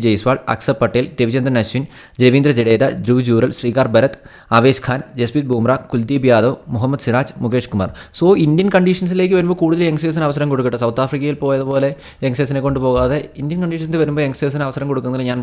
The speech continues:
പൂർണ്ണമായിട്ടും തൃപ്തൻ തന്നെയാണ്. കാരണം ഇന്ത്യൻ കണ്ടീഷൻസിൽ പ-, കളിച്ച് വളർന്നിട്ടുള്ള പിള്ളേരാണ്. So, എക്സ്പീരിയൻസ് ആയി ആയി പതുക്കെ ഓവർസീസിലേക്ക് പോട്ടെ എന്നാണ് എൻ്റെ ഒരു അഭിപ്രായം. എന്തായാലും ഞാൻ ഒന്നുകൂടി പറയുകയാണ്, കഴിഞ്ഞ ദിവസം ഇന്നലത്തെ, ഏഹ്, ഇന്നലെ വീഡിയോ ഇട്ടിരുന്നതിൻ്റെ അകത്ത് കുറച്ച്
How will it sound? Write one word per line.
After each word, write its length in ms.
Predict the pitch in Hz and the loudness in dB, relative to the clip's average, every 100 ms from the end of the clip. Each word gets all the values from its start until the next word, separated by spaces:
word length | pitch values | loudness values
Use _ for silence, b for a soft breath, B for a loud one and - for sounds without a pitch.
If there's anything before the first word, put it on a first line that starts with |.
| 117 | -6
പൂർണ്ണമായിട്ടും 560 | 127 139 147 131 127 - | -8 -4 -2 -2 -4 -6
തൃപ്തൻ 220 | 110 127 120 | -4 -4 -2
തന്നെയാണ്. 240 | 113 117 123 | -2 -2 -2
കാരണം 180 | 123 131 127 | -2 -4 -4
ഇന്ത്യൻ 180 | 139 147 | -2 -2
കണ്ടീഷൻസിൽ 400 | 131 131 135 139 131 | -2 -4 -6 -4 -4
പ-, 80 | 120 | -2
കളിച്ച് 140 | 123 120 | -2 0
വളർന്നിട്ടുള്ള 340 | 139 131 127 120 | -2 0 -2 -2
പിള്ളേരാണ്. 300 | 113 113 110 123 | 0 0 -2 -4
So, 40 | 139 | -4
എക്സ്പീരിയൻസ് 400 | 131 - 147 147 143 | -6 -4 -2 -2 -2
ആയി 120 | 147 156 | 0 -2
ആയി 80 | 190 B B B 147 | -4 B B B -2
പതുക്കെ 200 | 143 156 | 2 4
ഓവർസീസിലേക്ക് 500 | 139 135 139 143 143 143 | 4 4 2 2 2 2
പോട്ടെ 240 | 127 123 131 | 2 2 0
എന്നാണ് 180 | 120 120 | 0 -2
എൻ്റെ 120 | 120 123 | -2 0
ഒരു 60 | 117 | 0
അഭിപ്രായം. 320 | 101 107 117 - | 0 -2 -2 -4
എന്തായാലും 360 | 139 147 151 165 B B - | -2 2 2 0 B B -4
ഞാൻ 80 | 143 151 | 0 2
ഒന്നുകൂടി 240 | 147 165 165 | 2 0 0
പറയുകയാണ്, 300 | 143 120 120 - - | 2 2 0 -2 0
കഴിഞ്ഞ 180 | 156 143 | 2 2
ദിവസം 140 | 147 147 | 0 0
ഇന്നലത്തെ, 300 | 139 139 147 139 127 | 0 4 4 2 2
ഏഹ്, 300 | 123 120 120 120 | 4 6 6 4
ഇന്നലെ 260 | 120 135 131 117 - 117 | 4 6 6 4 0 -2
വീഡിയോ 280 | 123 131 139 135 127 | 0 2 2 2 -2
ഇട്ടിരുന്നതിൻ്റെ 480 | 117 - 127 127 123 | -8 -4 -4 0 0
അകത്ത് 140 | 117 120 | 0 -2
കുറച്ച് 220 | 113 - | -4 -4